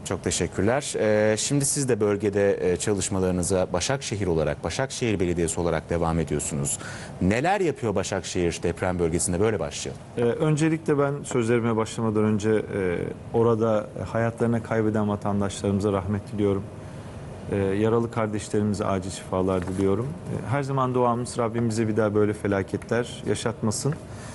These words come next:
Speaker 2: Ee, Başakşehir, e, deprem anı itibariyle o gün yaşanan o felaketten hemen sonra, e, orada olduğu hem kurtarma ekibiyle hem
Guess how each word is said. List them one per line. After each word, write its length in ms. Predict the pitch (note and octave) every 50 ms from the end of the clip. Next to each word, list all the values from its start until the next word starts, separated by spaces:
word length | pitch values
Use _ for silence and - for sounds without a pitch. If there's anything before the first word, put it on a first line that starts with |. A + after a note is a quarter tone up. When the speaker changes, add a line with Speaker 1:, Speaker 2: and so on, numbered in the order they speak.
| - - - - -
Speaker 2:
Ee, 160 | G#2+ G2+ -
Başakşehir, 540 | A#2+ B2 - C#3+ C3+ - - C#3 C3 C3 B2 B2+ - -
e, 280 | A#2 G#2+ G#2 - A2
deprem 400 | A2+ A#2+ A#2 A#2 - C3+ C3 C3 C3 B2+ -
anı 480 | B2 A#2+ A#2+ A#2+ A#2+ B2 C3 C3+ C3+ C#3 -
itibariyle 880 | C3 A#2 G#2+ - A#2+ A#2 A#2+ A#2+ A#2+ A#2+ C#3 C#3 B2+ A#2 A2 A2+ A2 B2 - - - - - - - - - - -
o 160 | - B2 A2
gün 200 | G2+ B2+ B2 A#2+
yaşanan 500 | A2 A2+ A2 - - A#2 A2+ A#2 A2+ A2 A2+ -
o 140 | A2+ A2 G#2
felaketten 800 | - - A#2 A2+ A#2 A2+ A2 - A#2 A2 - - A2+ A2+ A2+
hemen 300 | A2+ C3 C3+ C3+ B2+ A#2
sonra, 400 | A2+ A#2 - C#3 B2+ A#2 A#2 C3 F3 A3 - - - - - - - - - -
e, 140 | G#2 G#2 -
orada 400 | - - B2+ B2+ C3+ C3 C3 C3+
olduğu 600 | - - C3 C3 B2+ A#2+ A2+ A#2+ A#2+ B2 - -
hem 260 | G#2+ B2+ B2+ C3 B2+ A#2+ -
kurtarma 480 | - A#2+ G#2+ - - A#2+ A2+ A2+ A#2+ A#2
ekibiyle 580 | - G#2 - - - G#2 A2 G#2+ G2 F#2+ G2 F#2
hem 180 | A2+ B2 B2